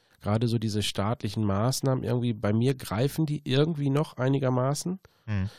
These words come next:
Speaker 1: sodass ich auch von dem Geld, was es da gab, auch hin und wieder was bekommen hab und da auch was behalten von darf oder auch für so Zwecke einsetzen darf, die mir auch was bringen.
Speaker 2: Ja.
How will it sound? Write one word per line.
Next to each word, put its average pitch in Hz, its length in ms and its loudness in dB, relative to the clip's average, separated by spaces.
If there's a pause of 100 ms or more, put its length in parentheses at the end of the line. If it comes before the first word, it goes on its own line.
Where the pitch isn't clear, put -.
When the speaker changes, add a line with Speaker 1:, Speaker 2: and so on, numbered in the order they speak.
(160)
Speaker 1:
sodass 113 300 0
ich 120 140 -6
auch - 280 -6 (880)
von 117 160 0
dem 113 180 0
Geld, 113 280 0
was 113 120 2
es 113 100 -4
da 110 120 0
gab, 107 220 0
auch - 240 -8 (200)
hin 127 180 2
und 113 140 4
wieder 113 180 0
was 101 140 0
bekommen 151 400 0
hab 143 160 0
und 110 140 -2
da 95 80 2
auch 104 160 -2
was 92 180 -2
behalten 127 480 -4
von 147 240 0
darf 139 460 0 (600)
oder 92 240 0
auch 101 80 -4
für 110 160 0
so 92 140 -2
Zwecke - 380 -2
einsetzen 107 480 -2
darf, 107 160 -2
die 110 100 -6
mir 104 160 0
auch - 80 -8
was 92 140 -4
bringen. 151 400 0 (160)
Speaker 2:
Ja. 101 160 -4